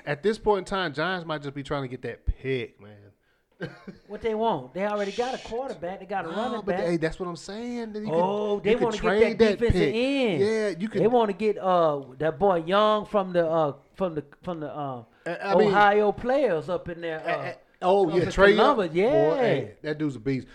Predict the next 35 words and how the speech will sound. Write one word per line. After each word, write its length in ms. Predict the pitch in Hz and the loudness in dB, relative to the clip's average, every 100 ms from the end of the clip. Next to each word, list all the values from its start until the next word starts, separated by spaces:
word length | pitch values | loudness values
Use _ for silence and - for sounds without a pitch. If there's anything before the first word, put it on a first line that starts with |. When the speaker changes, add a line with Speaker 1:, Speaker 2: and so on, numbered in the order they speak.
| - | -4
Speaker 1:
But 100 | 165 | 0
I'm 80 | 185 | 2
saying, 400 | 214 233 226 208 | 2 2 2 4
Speaker 2:
Watch 220 | 185 180 | 4 2
this, 120 | 196 160 | -2 -2
watch 220 | 190 185 | -2 0
that, 140 | 160 | -4
watch 160 | 185 185 | -4 -4
that, 140 | 160 | -4
watch 160 | 175 165 | -4 -4
that. 160 | 135 - _ _ | -8 -10 _ _
Man, 220 | 185 185 196 | -8 -4 -4
look, 240 | 156 139 | -6 -10
homeboy 340 | 185 202 175 180 | -6 -4 -6 -8
number 140 | 175 | -12
twenty-six, 300 | - 196 180 | -14 -16 -12
he 80 | 202 | -14
go, 140 | 180 - _ 208 | -14 -18 _ -2
watch 200 | 220 165 | -2 -2
what 100 | 190 | -8
he 60 | 180 | -8
do. 180 | 170 135 - _ _ | -8 -10 -18 _ _
He 100 | 208 | -8
go 180 | 165 139 | -8 -8
right 580 | 131 170 202 214 220 214 196 | -4 2 4 4 2 0 -6
at 260 | 196 196 196 | -6 -6 -12
the 80 | 175 | -14
feet. 440 | - 175 139 _ _ | -14 -16 -16 _ _
Look 100 | 147 139 | -14 -14
at 60 | |
that. 140 | 120 131 | -16 -10
Didn't 200 | 208 190 | -8 -8
even 200 | 156 175 | -10 -2
want 420 | 277 285 277 233 | 2 4 2 -2
that. 380 | 214 185 - | 0 0 -4